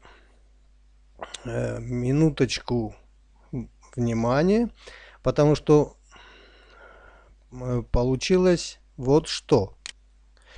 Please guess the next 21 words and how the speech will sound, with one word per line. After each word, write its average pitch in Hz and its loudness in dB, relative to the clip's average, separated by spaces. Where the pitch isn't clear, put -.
После 185 4
того, 156 8
как 139 4
все 143 2
правильно 117 2
записано 151 0
и 131 -2
все - 0
ваши 123 2
данные 113 0
записаны 123 -4
так, 120 -2
как 107 -8
нужно, 180 0
при 156 4
клике 143 0
вот 117 -4
на 123 2
эту 113 -2
зеленую 117 0
кнопку 135 -2